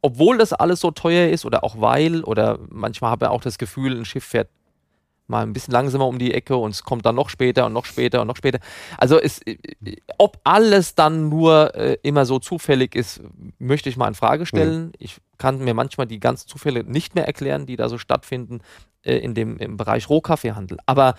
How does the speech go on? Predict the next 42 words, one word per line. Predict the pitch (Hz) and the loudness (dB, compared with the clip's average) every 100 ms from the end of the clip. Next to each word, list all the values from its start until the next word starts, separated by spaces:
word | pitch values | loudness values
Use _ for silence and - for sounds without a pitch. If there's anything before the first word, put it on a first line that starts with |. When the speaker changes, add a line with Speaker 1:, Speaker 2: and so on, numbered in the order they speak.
| - - | -6 0
Speaker 1:
wir | 131 | 0
haben | - | 0
extrem | 131 - - 151 202 | -10 -8 0 2 0
viel | - | -6
zu | - - | -12 -12
tun. | - 190 214 - | -8 -6 -6 -6
Die | 127 | -2
Nachfragesituation | 120 143 151 139 123 131 123 - 120 120 | 0 0 -2 -2 -4 -4 -6 -4 -6 -4
ist | 165 - - | -6 -6 -2
seit, | 120 120 123 - - - - - | 2 2 0 -10 -20 -20 -20 -12
ich | 98 | -2
würd | 139 170 | 0 2
jetzt | 151 135 | 0 0
mal | 113 | 2
sagen, | 117 123 131 127 - _ _ _ | 4 2 0 -6 -10 _ _ _
dem | 135 131 | 0 2
Ende | 151 175 | 2 2
von | - 156 - | 0 -4 -2
Corona, | 127 120 165 156 | -2 2 4 4
das, | 151 120 - | 2 -4 -8
mm, | 120 - - | -14 -14 -18
verorten | - 139 - 156 143 | -8 -2 2 0 2
wir | 131 | 0
jetzt | - | 0
einfach | 123 131 | -2 0
mal | 123 120 - | 2 2 2
i-, | 127 123 | -2 -2
irgendwie | 127 135 | -4 -4
ins | 123 - | -6 0
Jahr | 120 | 0
dreiundzwanzig | - 110 120 - 135 170 - | 2 0 0 -2 -2 -2 -2
für | 160 | -2
uns. | 175 170 - _ _ | -2 -6 -14 _ _
Irgendwann | 139 139 120 123 139 120 | -2 0 0 -2 0 0
war | 117 | 0
das | 117 | 0
einfach | - 117 - | -6 -8 -2
vorbei, | 117 107 123 143 | 0 2 2 0
da | 113 | -2
gab's | - | 2
Speaker 2:
Ja. | 117 | 2
Speaker 1:
das | - | 2